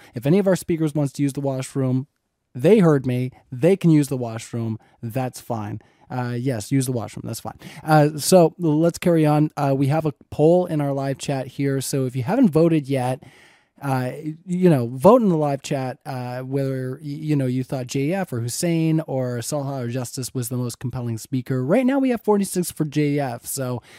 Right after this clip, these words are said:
uh, y-, you know, if you, if you feel differently, uh, or right now that seems pretty one-sided. So get your votes in before we close that out. Uh, Hussein has ducked out for a second here as I've given permission,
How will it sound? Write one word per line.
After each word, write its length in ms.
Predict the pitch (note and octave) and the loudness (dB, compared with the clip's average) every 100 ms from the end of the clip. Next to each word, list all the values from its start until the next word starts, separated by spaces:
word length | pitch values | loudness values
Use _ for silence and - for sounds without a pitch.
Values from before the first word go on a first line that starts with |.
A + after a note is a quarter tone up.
| - - | -20 -8
uh, 400 | B2 A#2+ A#2 A#2+ | -6 -6 -6 -10
y-, 180 | C3+ D3+ - | -6 -8 -6
you 240 | D3 D3 | -4 -2
know, 180 | C#3+ B2+ | -2 -2
if 160 | B2 - | -4 -4
you, 120 | D#3 | -8
if 120 | C#3+ | -2
you 120 | D3+ | -2
feel 220 | - G#3+ G3+ | 0 0 2
differently, 840 | D#3+ G#3 C4+ A3 B2+ A2 A#2 A#2+ _ _ - | 2 0 -2 -4 -4 -4 -6 -10 _ _ -8
uh, 520 | B2 B2+ B2 C3+ D3 D#3 | -4 -2 -2 -4 -4 -2
or 160 | D#3 | 0
right 220 | D3 F#3+ | 2 0
now 200 | F#3 F#3 | 0 0
that 220 | D3 E3+ F3+ | 0 -2 -2
seems 360 | - E3 C#3 | 2 2 2
pretty 560 | - - F3 G3 G3+ F#3+ | -2 -10 -2 2 4 2
one-sided. 720 | E3 F3 E3 F#3+ F#3 D3 A#2 | 2 2 2 -2 -2 -4 -6
So 300 | - C3+ B2+ | -4 -2 -2
get 180 | C3 D#3+ | -2 -2
your 140 | D3 | -2
votes 340 | C3+ D#3 D#3 D3+ | 0 -2 -2 -4
in 280 | C3 B2+ | -2 -2
before 240 | B2+ A2+ B2+ | -2 -6 -8
we 100 | B2 | -8
close 280 | - B2 A#2+ | -6 -6 -6
that 200 | A#2 B2 | -6 0
out. 220 | A3 G3+ - - - - | 2 0 -8 -20 -20 -16
Uh, 440 | C3 B2+ B2 B2+ C#3+ | -10 -10 -10 -6 0
Hussein 600 | D#3 - F3 E3+ D#3 D3 | 0 0 2 2 2 0
has 420 | C3+ C3 B2+ A#2 | -2 -4 -4 -8
ducked 320 | C3+ C#3 - | -8 -8 -4
out 140 | C#3 C#3+ | -6 -4
for 160 | D3 | -4
a 60 | C3+ | -4
second 360 | - C#3+ C#3+ | -4 -4 -2
here 280 | C3 C#3 C#3 | -2 0 -2
as 220 | C3+ C3 B2 | -4 -8 -8
I've 420 | A#2 A#2+ G2+ C#3 | -8 -10 -10 -6
given 340 | C#3+ C3 B2+ | -4 -2 -4
permission, 720 | A2+ A#2 B2 - B2 A2+ A2 | -4 -4 -4 -6 -8 -4 -6